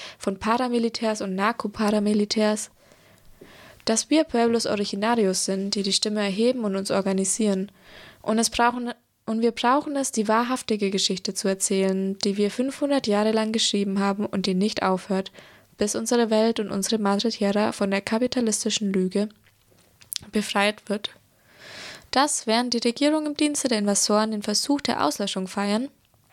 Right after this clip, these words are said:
indem sie von den europäischen schlechten Regierungen, die demselben Invasoren dienen, Entschuldigung fordern,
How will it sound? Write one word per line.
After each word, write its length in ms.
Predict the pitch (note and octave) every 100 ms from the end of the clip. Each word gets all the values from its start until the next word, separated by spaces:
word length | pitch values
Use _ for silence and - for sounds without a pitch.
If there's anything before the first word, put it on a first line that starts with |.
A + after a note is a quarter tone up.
| _ _ - -
indem 340 | - A3 B3+ D4
sie 280 | - D#4+ D#4
von 200 | B3+ A#3
den 140 | G#3
europäischen 640 | A3 A3 A3 D4 D4 -
schlechten 460 | C#4 - G#3 - G#3+
Regierungen, 600 | G3+ G3+ A3+ A3+ A3+ A#3 - - - - - -
die 100 | G#3+
demselben 520 | G#3 G3 - A3 B3+
Invasoren 600 | - G#3 G#3 - A3 G#3+
dienen, 240 | G#3+ G#3 G#3
Entschuldigung 640 | G#3 F#3+ C#4 C4 G3+ F#3
fordern, 440 | F3+ F#3+ F#3+ G#3+